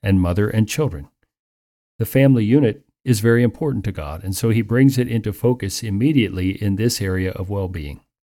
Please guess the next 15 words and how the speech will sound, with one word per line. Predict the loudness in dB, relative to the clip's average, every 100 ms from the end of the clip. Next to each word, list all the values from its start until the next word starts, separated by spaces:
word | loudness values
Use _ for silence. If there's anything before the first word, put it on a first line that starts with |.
| _ _ _ _ _ _ _ _ _ _ _ 0
And | 2 6
then | 6 6
he | 4 0
spoke | 0 0 0
to | -2
the | -2 0
larger | 0 0 -2
community | -4 -2 4 6 4 0
when | 0 0 0
he | -2
said, | -4 -6 -8 -8 -8
"You | -2 -2
shall | -2 -6 -6
not | -6 -10 -4
kill, | 0 2 0